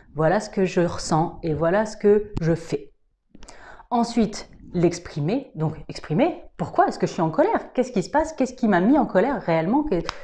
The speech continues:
c'est quoi toutes les raisons pour lesquelles je suis en colère là maintenant tout de suite ? Et enfin, comprendre le message qu'il y a derrière. C'est quoi la limite que je n'ai pas respectée ? Qu'est-ce,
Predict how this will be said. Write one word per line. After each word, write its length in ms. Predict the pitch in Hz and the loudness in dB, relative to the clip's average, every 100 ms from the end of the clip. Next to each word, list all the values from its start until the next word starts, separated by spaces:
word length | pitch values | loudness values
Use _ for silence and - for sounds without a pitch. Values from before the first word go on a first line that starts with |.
| - | -8
c'est 100 | 196 | 0
quoi 140 | 208 | 2
toutes 180 | 262 262 | 2 0
les 100 | 208 | 0
raisons 240 | 175 170 269 | 2 2 2
pour 140 | 185 | 0
lesquelles 200 | 170 175 | 0 0
je 40 | |
suis 80 | - | 0
en 80 | 175 | -2
colère 260 | 160 214 233 | 0 0 0
là 80 | |
maintenant 280 | 170 160 233 | 0 -2 -4
tout 80 | 226 | -4
de 40 | |
suite ? 300 | 302 403 415 - - _ - - - - - - | 2 2 2 -10 -20 _ -20 -20 -20 -20 -8 2
Et 140 | 277 | 4
enfin, 580 | 202 160 175 190 311 311 - | 4 0 0 0 0 -6 -8
comprendre 480 | - 208 170 185 240 | -2 0 0 0 2
le 80 | 214 | 2
message 320 | 175 160 190 | 2 0 -4
qu'il 80 | - | -2
y 20 | |
a 20 | |
derrière. 300 | 165 151 131 | 0 0 -2
C'est 180 | - 202 | -2 -4
quoi 200 | 196 220 | 0 0
la 140 | 226 185 | 2 2
limite 320 | 160 170 180 | 0 -2 -6
que 100 | 170 | -8
je 100 | 151 | -4
n'ai 120 | 151 | -4
pas 160 | 147 165 | -2 -4
respectée ? 580 | 160 156 160 151 - - | -4 -8 -8 -10 -14 -4
Qu'est-ce, 300 | 233 254 - | -2 0 -4